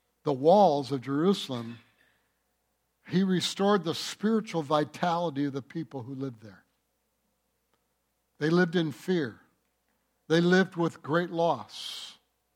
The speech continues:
because in battle, people die.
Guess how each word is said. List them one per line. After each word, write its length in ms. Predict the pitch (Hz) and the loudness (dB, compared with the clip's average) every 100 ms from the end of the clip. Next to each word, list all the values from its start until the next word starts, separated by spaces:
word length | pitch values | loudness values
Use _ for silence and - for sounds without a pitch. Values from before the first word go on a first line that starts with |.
| _ _ _ _ _ _ _ _ _ _ _ | _ _ _ _ _ _ _ _ _ _ _
because 380 | 147 - 175 151 | -10 2 2 4
in 180 | 185 160 | 0 4
battle, 640 | 165 165 165 147 139 127 - _ | 8 8 8 4 -2 -6 -14 _
people 320 | 151 - 131 | -8 -6 -4
die. 360 | 135 131 208 | 0 0 -2